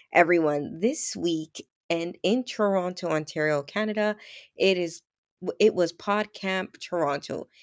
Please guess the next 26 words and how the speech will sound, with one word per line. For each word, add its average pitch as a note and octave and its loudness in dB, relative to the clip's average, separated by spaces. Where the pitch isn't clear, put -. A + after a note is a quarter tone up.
It's E3+ -4
a D#3+ 0
free A#3 -2
two-day A3 0
event E3+ -2
known E3+ 4
as D#3 -2
an D3 -2
unconference E3+ -4
that's - -12
all F#3+ 2
about F3 0
sharing E3 -4
knowledge E3+ -2
and E3+ -8
passion D#3+ -6
for F3 -4
digital D3+ -2
media. B2+ -4
All F#3 4
perspectives - -4
were D3 0
welcome, C4 0
and E3 2
their D#3+ 2
regular G3 -2